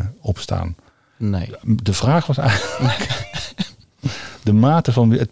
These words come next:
Speaker 1: tempo waarmee je, eh, aan het bewegen gaat, is dat nog,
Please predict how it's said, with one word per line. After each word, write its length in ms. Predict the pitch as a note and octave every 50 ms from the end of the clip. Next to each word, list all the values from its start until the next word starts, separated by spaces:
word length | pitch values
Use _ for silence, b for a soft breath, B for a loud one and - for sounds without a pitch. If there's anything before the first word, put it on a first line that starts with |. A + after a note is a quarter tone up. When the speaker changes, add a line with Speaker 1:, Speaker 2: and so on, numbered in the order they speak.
| _
Speaker 1:
tempo 400 | - F3+ F3+ F3 D3+ D3+ D3 C#3
waarmee 480 | C3 B2+ A#2+ A#2+ A#2+ A#2+ A#2 A2+ A2 A2
je, 80 | G#2+
eh, 560 | A2 - - G#2+ G#2 G#2+ A#2 A#2+ A#2 A2+ - -
aan 140 | A2 G#2
het 180 | G2+ G#2 G#2 G2
bewegen 460 | F#2+ F#2+ G2 A2+ C3 D3 D3 - C3+
gaat, 260 | - - C3+ C#3 -
is 120 | C#3 C3+ -
dat 180 | - C#3 C3 -
nog, 240 | C3+ B2 A2 -